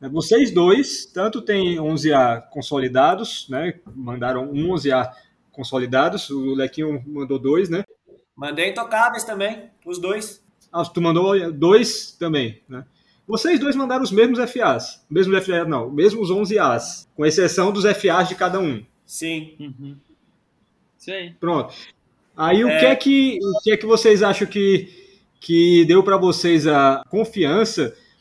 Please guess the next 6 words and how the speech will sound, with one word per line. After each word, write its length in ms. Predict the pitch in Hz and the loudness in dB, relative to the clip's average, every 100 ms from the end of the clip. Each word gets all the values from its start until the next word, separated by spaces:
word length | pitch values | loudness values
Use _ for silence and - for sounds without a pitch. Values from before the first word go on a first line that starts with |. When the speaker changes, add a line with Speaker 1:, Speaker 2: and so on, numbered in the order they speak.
| _ _ _ _ | _ _ _ _
Speaker 1:
de 240 | 135 135 160 | -2 0 2
pegar 720 | 190 185 160 170 190 220 - | 2 2 2 4 4 2 -4
e 320 | 165 170 190 185 | -6 -2 -2 -4
começar 560 | 208 214 208 - 208 | -2 0 0 0 0
a 60 | 214 | 0
entrar 600 | 202 202 180 123 - | -2 0 0 0 -6